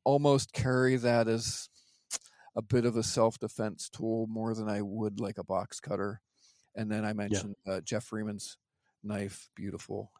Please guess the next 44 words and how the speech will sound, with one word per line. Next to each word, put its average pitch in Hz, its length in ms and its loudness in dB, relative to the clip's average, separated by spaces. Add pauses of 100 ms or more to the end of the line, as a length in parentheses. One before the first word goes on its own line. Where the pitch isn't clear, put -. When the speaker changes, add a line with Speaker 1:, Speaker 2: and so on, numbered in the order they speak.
(120)
Speaker 1:
absolutely. 101 720 -10
See, - 180 -10
there 110 240 -6
I 110 60 -6
go 110 200 -4
again. 107 340 -8 (100)
It's - 160 -18
absolutely - 480 -6
beautiful. 110 640 -10
I - 40 -10
have - 120 -12
it - 100 -10
right - 140 -10
here. - 280 -10 (400)
Speaker 2:
You're 120 120 4
gushing. 107 440 6 (120)
I 117 60 -2
love 104 180 6
it. 104 120 2 (240)
Speaker 1:
It 101 180 -8
has, - 300 -4 (460)
you 127 80 0
know, 107 100 2
it 110 140 -6
has 240 100 2
Speaker 2:
<laughs> - 100 2
Speaker 1:
bearing-, 110 520 -2 (140)
bearings 127 540 4
in 117 160 0
it. 113 160 0
It's 110 180 -4
just 117 180 -4
such - 220 -2
a 104 60 -8
nice 98 220 -6
flipper. 110 460 -8 (540)
Um, 123 340 2 (760)
so 151 340 12
that, - 140 8 (100)
that's 151 260 10
what 151 140 10
I 139 160 12
carry. 104 400 0 (220)
Um, 131 460 6